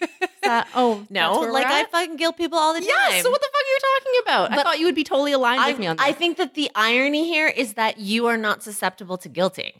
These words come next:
Speaker 1: Yes, I'm accept-, I am susceptible to guilt.
Speaker 2: Like, sometimes I don't hear from you for days, or
Speaker 1: That's not true. You're making, now you're making things
Speaker 2: No,
Speaker 1: up.
Speaker 2: I am not.
Speaker 1: When do I just fucking go rogue?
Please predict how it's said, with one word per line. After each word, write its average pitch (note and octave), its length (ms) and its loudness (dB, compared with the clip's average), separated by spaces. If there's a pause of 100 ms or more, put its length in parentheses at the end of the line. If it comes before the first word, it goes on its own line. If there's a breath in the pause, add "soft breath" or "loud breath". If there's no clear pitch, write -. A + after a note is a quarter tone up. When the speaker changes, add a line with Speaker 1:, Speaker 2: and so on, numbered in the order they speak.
(760)
Speaker 1:
Yes, G3+ 240 0
I'm F#4 240 0
accept-, G#4 360 -6
I C#4 220 2 (120)
am D#4 460 2
susceptible F#3 560 -6
to E3+ 100 -8
guilt. D#4 580 -2
Speaker 2:
Like, C4 320 0 (240)
sometimes E4 400 0
I D4+ 80 2
don't C#4 180 -2
hear B3+ 180 0
from B3+ 140 -6
you B3+ 160 0
for F4 160 -2
days, F#3+ 600 -2
or G3 120 0
Speaker 1:
That's F3+ 100 4
not E3+ 140 2
true. - 140 -16
You're G3 160 -6
making, F3 260 -4
now F3 140 0
you're F3 120 0
making D3+ 240 -4
things F3+ 180 -6
Speaker 2:
No, E4+ 100 2
Speaker 1:
up. F4 100 0
Speaker 2:
I F#4 100 0
am F#4+ 160 0 (180)
not. C#4 400 2
Speaker 1:
When C4+ 180 0
do C#4+ 120 -2
I C4+ 160 2
just G#3+ 360 -2 (240)
fucking F#3+ 380 -2
go F3 160 2
rogue? B2+ 360 2